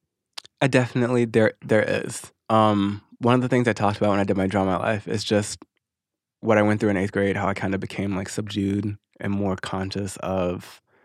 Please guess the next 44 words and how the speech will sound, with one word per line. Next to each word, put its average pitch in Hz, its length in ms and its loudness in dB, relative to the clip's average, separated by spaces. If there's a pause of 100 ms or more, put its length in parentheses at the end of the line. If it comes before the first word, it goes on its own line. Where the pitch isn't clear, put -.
(220)
what 113 140 -2
I 101 80 4
was 95 140 -4
saying 101 280 -4
and 101 100 -6
how 98 120 -2
I 101 40 0
was 95 160 -2
acting. 117 540 -4 (640)
Um, 101 600 -2 (640)
when 110 140 4
I 107 40 6
make 110 180 4
my 113 120 6
videos, 107 440 4
I 95 60 0
kinda 101 200 -2
keep 107 160 -6
in 107 60 2
the 95 80 2
back 95 160 -2
of 101 60 -4
my 101 80 -2
head 98 240 -4
that - 140 -12
they're, 98 300 2
like, 107 300 -4 (140)
I 127 120 6
didn't 147 380 2 (460)
have 117 180 2
YouTube 110 400 -2
growing 101 300 0
up, 107 180 0 (240)
and 107 100 0
right 101 180 2
now 101 120 2
I 104 80 0
feel 110 160 -2
like 101 140 -2
a 104 40 0
lot 98 160 0
of 95 80 -4
kids 101 300 -4
do. 104 420 0